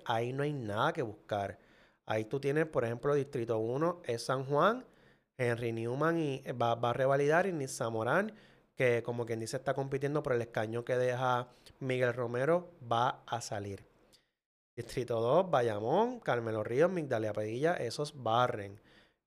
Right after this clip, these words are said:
Y, pf, recuerden que Bayamón, ah, junto a Manatí,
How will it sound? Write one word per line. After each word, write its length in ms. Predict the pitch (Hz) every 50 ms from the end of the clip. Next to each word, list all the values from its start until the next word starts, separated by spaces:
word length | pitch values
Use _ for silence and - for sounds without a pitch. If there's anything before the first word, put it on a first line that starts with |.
| _ _ -
Y, 240 | 127 123 120 113 110
pf, 220 | 113 - - -
recuerden 420 | - 117 113 120 117 127 151 170 170
que 100 | - 147
Bayamón, 640 | 131 127 117 113 110 107 113 123 147 175 190 185 - - - -
ah, 240 | - 120 113 113 110
junto 340 | 120 123 113 113 - 117 110
a 200 | 110 107 107 104
Manatí, 600 | 107 107 107 107 104 104 - 156 185 220 233 -